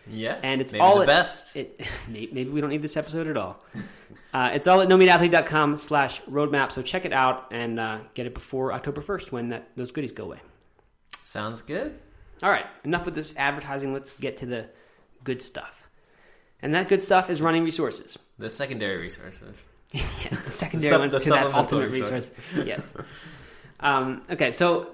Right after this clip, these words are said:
Speaker 2: mine, when I did these and made a list of them, last time with the vegan resources, we broke it down into things like categories like documentaries, then books, then stores, and who knows what else. This one, for me, I think breaks down a little bit better if you just divide it by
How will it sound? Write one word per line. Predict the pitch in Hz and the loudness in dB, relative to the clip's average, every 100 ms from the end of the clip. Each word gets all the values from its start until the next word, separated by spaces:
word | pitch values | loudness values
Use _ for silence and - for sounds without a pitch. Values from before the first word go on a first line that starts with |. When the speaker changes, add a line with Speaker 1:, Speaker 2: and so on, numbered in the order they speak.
| - - | -18 -2
Speaker 2:
mine, | 214 285 262 208 | 0 2 2 4
when | 202 | 4
I | 202 | 2
did | 160 160 151 | 0 -2 0
these | 147 | 0
and | 139 135 | 0 0
made | 143 135 | 0 0
a | |
list | 139 139 131 | -2 -4 -4
of | |
them, | 127 127 127 - - | -4 -4 -6 -10 0
last | 185 214 | 0 2
time | 214 185 | 0 2
with | 180 | 0
the | 165 | -2
vegan | 139 143 160 156 | -6 -2 0 2
resources, | 151 147 139 127 127 | 0 0 -2 -4 -4
we | 147 | -6
broke | - - 143 143 | -6 -4 -4 -4
it | 131 | -4
down | 127 127 120 | -4 -2 -2
into | 127 - 123 | -4 -6 -8
things | 123 123 113 | -6 -8 -6
like | 117 110 - - | -8 -8 -12 -12
categories | 123 120 117 110 | -8 -6 -8 -10
like | 113 - | -10 -8
documentaries, | 113 131 170 185 170 165 147 - - _ - | -8 -4 2 4 4 4 0 -10 -20 _ -6
then | 120 120 | -4 -2
books, | 120 117 - | -2 -4 -10
then | 101 107 110 110 107 | -12 -10 -10 -12 -14
stores, | - 196 170 156 147 120 | -2 0 2 2 0 -2
and | 107 107 | -8 -8
who | 139 | -8
knows | 120 107 | -8 -8
what | 98 | -12
else. | 85 - - - - - - - | -12 -14 -20 -20 -20 -20 -20 -4
This | 202 247 | -2 0
one, | 240 202 190 - - | 2 2 2 -2 -6
for | 143 | 0
me, | 202 196 170 - 139 | 2 2 0 -2 -2
I | 151 | 0
think | 160 | 0
breaks | 143 143 - | -2 -4 -2
down | 127 | -4
a | 127 | -4
little | 127 | -4
bit | 127 - | -8 -4
better | 147 143 131 113 - - | 0 0 0 -4 -10 -14
if | 135 127 | -12 -8
you | |
just | 131 - | -10 -8
divide | 117 117 | -6 -6
it | |
by | 92 | -8